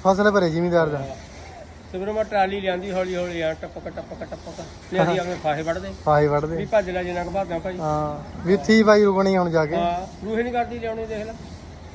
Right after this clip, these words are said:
Speaker 1: ਹੁਣ ਜੇ ਪ੍ਰਧਾਨ ਜੀ ਤੂੰ ਨਾ ਵੱਢਦਾ, ਤਾਂ ਵੀ ਔਖਾ ਤਾਂ।
Speaker 2: ਹੋਰ ਕੀ ਆ?
Speaker 1: ਹੈਂ?
Speaker 2: ਹੂੰ।
Speaker 1: ਬਾਈ, ਫੇਰ ਵੀ ਔਖਾ ਤਾਂ।
Speaker 2: ਅੱਗੇ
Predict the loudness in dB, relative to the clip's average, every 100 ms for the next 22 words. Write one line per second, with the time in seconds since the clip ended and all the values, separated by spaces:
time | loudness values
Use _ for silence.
0 | -16 0 4 6 6 6 6 6 2 6
1 | 8 8 8 8 6 6 2 0 4 4
2 | 2 -2 -4 -8 -10 -10 -8 -10 -10 0
3 | 2 2 -2 -14 -12 -12 -16 -18 -18 -16
4 | -18 -18 -18 -6 -4 -2 -4 -2 -2 -2
5 | -4 -8 -8 -10 -10 -10